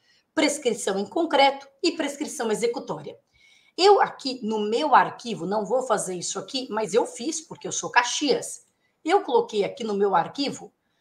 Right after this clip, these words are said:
a análise de prescrição em abstrato. Analisei a prescrição em abstrato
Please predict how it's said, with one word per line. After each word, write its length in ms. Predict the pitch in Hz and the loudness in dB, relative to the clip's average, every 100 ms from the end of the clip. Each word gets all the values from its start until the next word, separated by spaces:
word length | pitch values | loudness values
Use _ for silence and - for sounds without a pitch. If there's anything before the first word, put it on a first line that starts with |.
| _ _ | _ _
a 160 | 247 285 | 8 8
análise 500 | 247 240 277 262 269 | 6 4 4 -2 -8
de 80 | |
prescrição 600 | - 330 - 269 - 320 | -4 -4 -4 -8 0 2
em 60 | 320 | 2
abstrato. 500 | 320 - 330 196 - _ _ _ _ _ _ - | 0 4 4 4 -2 _ _ _ _ _ _ 4
Analisei 600 | 311 277 247 202 190 185 | 6 6 4 2 0 -2
a 60 | |
prescrição 560 | 190 208 - 233 - 247 | -2 -4 -4 -6 -4 -2
em 60 | |
abstrato 580 | 262 262 302 277 269 339 | -4 0 6 8 6 0